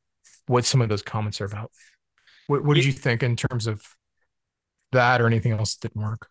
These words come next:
Speaker 2: Well, I know I'm, I'm often the one that says this, the album's too long and the songs need to be tightened up and blah, blah, blah. This is a case where I actually think everything works fine the way it is. Um, I think these songs need to stretch out.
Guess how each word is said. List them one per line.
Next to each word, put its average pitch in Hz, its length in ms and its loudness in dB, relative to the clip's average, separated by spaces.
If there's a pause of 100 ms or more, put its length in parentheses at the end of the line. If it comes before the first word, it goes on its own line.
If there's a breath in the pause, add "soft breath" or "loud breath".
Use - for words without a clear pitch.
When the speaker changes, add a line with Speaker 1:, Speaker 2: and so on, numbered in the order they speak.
(240)
Speaker 2:
Well, 151 120 4
I 160 80 4
know 170 180 4
I'm, 151 320 4
I'm 123 360 0 (280)
often 117 340 -2
the 113 80 -6
one 107 160 -6
that 104 140 -4
says 101 480 -4
this, - 220 -12
the 107 180 -4
album's 98 320 -2
too 110 160 -10
long 92 380 -6
and 87 80 -12
the 90 80 -10
songs 95 340 -8
need 98 80 -10
to 90 80 -12
be 90 100 -12
tightened 92 360 -8
up 87 260 -6
and 85 120 -14
blah, 87 140 -8
blah, 90 80 -10
blah. 87 220 -8 (720 loud breath)
This 139 240 0
is 151 140 -2
a 143 60 0
case 139 400 0
where 113 400 0
I 110 140 0
actually 113 300 -2
think 117 240 -8
everything 107 400 -6
works - 400 -8 (260)
fine 113 320 -2
the 101 80 -6
way 95 160 0
it 95 60 -2
is. 90 440 -6 (560 loud breath)
Um, 104 280 -4
I 135 80 -2
think 135 140 -2
these 127 200 -2
songs 117 340 0
need 110 380 -6
to - 60 -12
stretch - 440 -4
out. 90 300 0